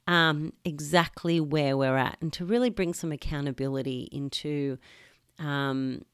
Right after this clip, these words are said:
you know, what hasn't been ours to hold, ultimately. So, by bringing our precious energy into the power of the moment, we're able to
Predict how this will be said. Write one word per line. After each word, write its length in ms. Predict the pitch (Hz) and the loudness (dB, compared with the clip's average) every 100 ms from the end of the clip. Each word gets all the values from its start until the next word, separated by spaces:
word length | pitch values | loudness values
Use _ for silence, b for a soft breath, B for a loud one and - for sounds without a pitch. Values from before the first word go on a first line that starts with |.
| _ _ _ _ _ _ _ _ | _ _ _ _ _ _ _ _
you 100 | 262 | -2
know, 180 | 262 160 | 0 2
what 260 | 151 175 | 2 0
hasn't 360 | 156 165 156 - | 0 0 0 2
been 180 | 139 139 | 4 4
ours 240 | 123 120 | 4 0
to 80 | - | -2
hold, 400 | 117 98 - - - _ _ | -4 -4 -4 -10 -20 _ _
ultimately. 720 | - 131 - 95 92 - - 147 _ B B B B B B B _ _ _ _ | 0 0 -2 -6 -6 -6 -6 -8 _ B B B B B B B _ _ _ _
So, 280 | - 254 - - _ _ _ | 10 12 12 8 _ _ _
by 140 | 214 | 8
bringing 460 | 202 190 254 294 302 | 12 12 12 12 12
our 100 | 294 | 12
precious 380 | - 214 202 - | 10 6 6 4
energy 420 | 156 147 151 139 | 4 4 0 -2
into 160 | 147 | -2
the 80 | 165 | -4
power 360 | - 185 190 208 | -2 4 8 8
of 120 | 190 | 6
the 60 | 196 | 4
moment, 420 | 151 135 123 - | 4 4 0 -4
we're 260 | 160 175 180 | 2 4 6
able 340 | 185 196 220 | 8 6 6
to 640 | 226 - 175 170 165 165 | 2 2 4 6 6 6